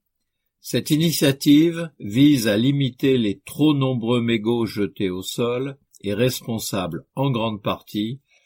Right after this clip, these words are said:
de la pollution aux microplastiques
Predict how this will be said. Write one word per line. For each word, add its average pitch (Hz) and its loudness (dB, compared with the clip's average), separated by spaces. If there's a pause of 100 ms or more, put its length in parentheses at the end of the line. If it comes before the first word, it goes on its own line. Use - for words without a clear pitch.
(240)
de 98 -4
la 95 -2
pollution 131 -2
aux 123 -4
microplastiques 117 -6